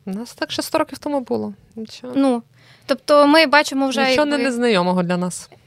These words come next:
Speaker 2: розвиток. Тобто ми пройшли цей етап, ми багато етапів насправді пройшли, і це дуже круто, але, ну, типу, нам ще багато куди рухатися, і це, ну, це дуже сильна нерівність. А давайте, от що я розказую зараз про оці
Speaker 1: Власне,
Speaker 2: інші
Speaker 1: скільки
Speaker 2: країни.
Speaker 1: можна про екваторіальну
Speaker 2: Так.
Speaker 1: Гвінею?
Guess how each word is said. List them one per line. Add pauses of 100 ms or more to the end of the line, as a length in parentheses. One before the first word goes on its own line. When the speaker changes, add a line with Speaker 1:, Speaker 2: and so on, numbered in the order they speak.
Speaker 2:
розвиток.
Тобто
ми
пройшли
цей
етап,
ми
багато
етапів
насправді
пройшли,
і
це
дуже
круто,
але,
ну,
типу,
нам
ще
багато
куди
рухатися, (380)
і
це,
ну,
це
дуже
сильна
нерівність. (100)
А
давайте,
от
що
я
розказую
зараз
про
оці
Speaker 1:
Власне,
Speaker 2:
інші
Speaker 1:
скільки
Speaker 2:
країни.
Speaker 1:
можна
про
екваторіальну
Speaker 2:
Так.
Speaker 1:
Гвінею?